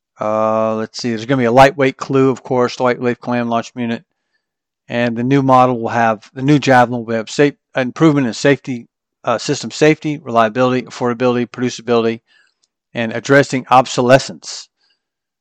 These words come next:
Uh, upgrade and plans include the development of a new missile to be formally designated the F G M one four eight G to strike armored targets up to two thousand five hundred meters and a new lightweight clue. Uh,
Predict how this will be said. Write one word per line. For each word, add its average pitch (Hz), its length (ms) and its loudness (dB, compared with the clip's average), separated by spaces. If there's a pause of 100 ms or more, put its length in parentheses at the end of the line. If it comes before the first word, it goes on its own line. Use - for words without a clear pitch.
(120)
Uh, 117 240 0
upgrade 143 380 4
and 123 80 -2
plans 135 400 2
include 123 320 -2
the 120 60 -2
development 120 400 2
of 110 40 -6
a 123 60 0
new 147 100 2
missile 131 320 0
to 120 40 -8
be 113 100 -6
formally 151 380 2
designated 120 500 0
the 113 160 -4
F 139 140 2
G 139 280 -2
M 120 140 0
one 127 140 -4
four 131 240 -2
eight 131 180 0
G 107 280 -8
to - 120 -16
strike 117 320 -2
armored 123 300 -4
targets 117 400 0
up 110 140 -2
to - 140 -20
two 131 140 -6
thousand 110 360 -2
five 117 260 -2
hundred 110 160 -6
meters 127 480 -2 (480)
and 120 100 -8
a 113 80 -4
new 135 160 2
lightweight 117 460 0
clue. 147 400 0 (2000)
Uh, 117 460 0